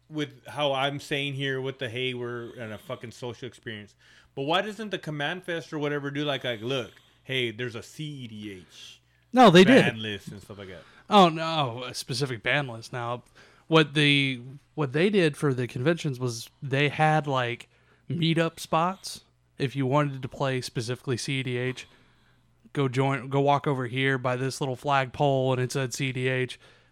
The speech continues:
Speaker 2: You'll find people who wanna do C E D H. There's this area, casual. Like,
Speaker 1: So they
Speaker 2: and
Speaker 1: split it
Speaker 2: casuals
Speaker 1: up.
Speaker 2: just kinda
Speaker 1: But those
Speaker 2: whatever.
Speaker 1: weren't for point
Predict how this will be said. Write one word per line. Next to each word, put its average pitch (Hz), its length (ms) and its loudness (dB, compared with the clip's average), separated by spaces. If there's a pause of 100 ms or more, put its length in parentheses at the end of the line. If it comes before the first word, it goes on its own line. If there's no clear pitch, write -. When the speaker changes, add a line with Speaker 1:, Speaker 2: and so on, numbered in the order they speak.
(120)
Speaker 2:
You'll 135 160 0
find 143 220 4
people 131 200 0
who 123 80 0
wanna 127 160 0
do 120 80 -2
C 120 280 -4
E - 20 -8
D 113 120 -4
H. - 320 -14 (760)
There's 127 460 2
this 147 220 6
area, 143 500 6
casual. 110 560 0 (680)
Like, 120 320 -2 (400)
Speaker 1:
So 127 100 -14
they 151 80 0
Speaker 2:
and 131 100 0
Speaker 1:
split 135 280 -8
it 120 40 -6
Speaker 2:
casuals 131 380 2
Speaker 1:
up. 123 60 -4
Speaker 2:
just 110 120 -4
kinda 139 180 6
Speaker 1:
But 127 60 2
those 151 280 4
Speaker 2:
whatever. 104 60 -6
Speaker 1:
weren't 139 240 -6
for 104 120 -10
point 120 500 -10